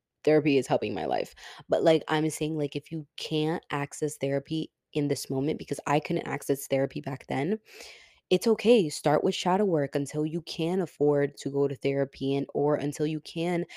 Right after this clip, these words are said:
have access to this, but once again, there's multiple resources online that are free that I di-, wasn't even aware of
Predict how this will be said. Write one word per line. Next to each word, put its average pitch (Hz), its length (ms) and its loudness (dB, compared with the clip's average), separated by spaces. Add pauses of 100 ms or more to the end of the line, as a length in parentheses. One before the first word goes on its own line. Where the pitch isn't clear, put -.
(160)
have - 280 0
access 139 600 -4
to 135 560 0 (720)
this, 156 260 0
but 143 140 2
once 170 160 4
again, 160 240 4
there's 139 240 2 (100)
multiple 151 840 2 (280)
resources 135 880 2 (140)
online 139 600 0
that 131 120 0
are 135 100 0
free 151 540 2
that 135 160 2
I 135 200 0
di-, 143 220 -4
wasn't 156 320 0
even 147 200 0
aware 135 280 2
of 147 260 -4